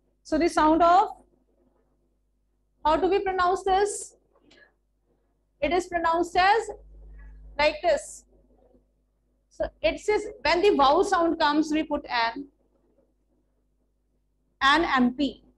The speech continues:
an S T O. Okay. Dash Mister Gupta wants to see you.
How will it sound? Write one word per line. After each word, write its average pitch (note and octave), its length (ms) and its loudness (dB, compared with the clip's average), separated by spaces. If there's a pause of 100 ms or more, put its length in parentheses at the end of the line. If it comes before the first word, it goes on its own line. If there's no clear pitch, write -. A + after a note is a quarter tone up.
an C#4+ 320 0
S B3+ 340 -2
T C#4 280 0
O. C4 240 -2 (1700)
Okay. D#4 220 -6 (2000)
Dash D4 440 2
Mister F4+ 300 -2
Gupta E4+ 420 2
wants D#4 360 2
to E4+ 160 0
see D#4 220 2
you. C#4 260 0